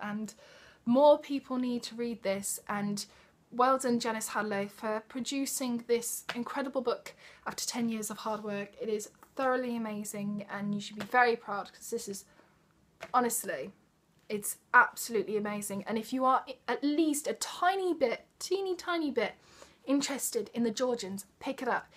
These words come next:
It, yes, it's huge, but take your time over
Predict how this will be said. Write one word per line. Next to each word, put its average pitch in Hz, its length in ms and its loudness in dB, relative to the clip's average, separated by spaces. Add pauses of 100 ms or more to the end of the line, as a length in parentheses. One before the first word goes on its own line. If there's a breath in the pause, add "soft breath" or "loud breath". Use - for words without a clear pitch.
(340 loud breath)
It, 285 280 -4 (220 loud breath)
yes, 294 460 2
it's 262 220 -4
huge, 247 520 -4 (200)
but 254 100 -2
take 269 260 2
your 320 100 2
time 262 260 2
over 247 280 0